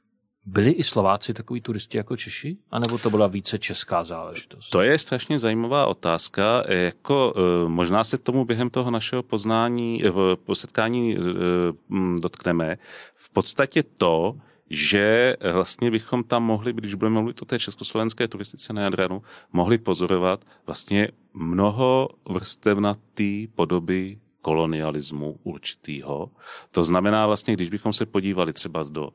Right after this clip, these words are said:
Speaker 2: turistických průvodců, vydávaných v Československu, respektive u nás v Čechách, eh, tak tam uvidíme vlastně tu zřejmou převahu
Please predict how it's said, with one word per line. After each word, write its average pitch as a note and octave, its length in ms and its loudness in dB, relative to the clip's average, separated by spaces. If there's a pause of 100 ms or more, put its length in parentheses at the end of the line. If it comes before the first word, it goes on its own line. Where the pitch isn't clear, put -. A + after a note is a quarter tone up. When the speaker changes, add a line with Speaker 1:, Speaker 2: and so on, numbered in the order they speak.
(400)
Speaker 2:
turistických A#2 640 0
průvodců, D2+ 960 -6 (800)
vydávaných D#2+ 580 2
v - 40 -18
Československu, D#2 880 -6
respektive D2+ 600 -8
u D2+ 120 -10
nás D2 420 -6 (220)
v - 60 -20
Čechách, D2+ 680 -6 (540)
eh, D#2+ 500 4
tak - 180 -2
tam B2+ 160 2
uvidíme B2 380 2
vlastně A#2+ 280 0
tu - 140 -8
zřejmou A2+ 380 4
převahu A2+ 420 2